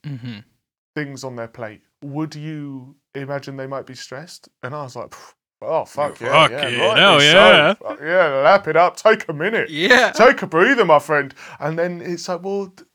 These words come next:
Speaker 2: then
Speaker 1: Why,
Speaker 2: what you
Speaker 1: why can't
Speaker 2: doing?"
Speaker 1: you do that to your, yourself? Kind
Speaker 2: Yeah.
Speaker 1: of thing. Well, that's what I was trying to kind of, yesterday I was trying to kind of reassure you that it's very reasonable to be stressed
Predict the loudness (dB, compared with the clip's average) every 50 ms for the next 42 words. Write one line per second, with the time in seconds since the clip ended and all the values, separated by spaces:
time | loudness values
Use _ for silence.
0 | _ -10 -6 -4 -2 -4 -4 -4 -2 0 0 0 2 2 0 0 0 0 -2 -4
1 | -2 -2 -2 -2 0 -2 -4 -4 -6 -8 -8 -6 -8 -8 -10 -14 -16 _ -20 -18
2 | -12 -8 -8 -8 -8 -6 -4 -2 -2 -2 -4 -6 -6 -8 -6 -6 -6 -4 -4 -2
3 | -2 -2 -4 -4 -8 -10 -4 -2 0 2 2 2 2 0 0 0 2 2 2 0
4 | 0 -4 -8 -6 -2 2 2 2 2 2 -2 -4 -4 -4 -4 -4 -4 _ _ -16
5 | -8 -4 -4 -2 -2 -4 -8 _ _ _ -8 -4 -4 -4 -4 -4 -6 -4 -2 0
6 | 0 0 -2 -4 -6 -8 -6 -4 -4 -4 -4 -6 -8 -10 -10 -10 -8 -8 -8 -12
7 | _ _ -20 -20 -20 _ _ -20 _ -12 -12 -10 -10 -12 -14 -10 -6 -4 -2 -2
8 | -2 -4 -4 -4 -2 -2 -2 -2 -2 -4 -6 -8 -8 -6 -4 -4 -6 -6 -10 _
9 | -16 -14 -12 -8 -4 -2 0 0 0 0 0 0 -2 -2 -4 -6 -6 -6 -8 -10
10 | -10 -12 -12 -12 -12 -12 -8 -4 -2 -2 -2 -2 -6 -12 _ -20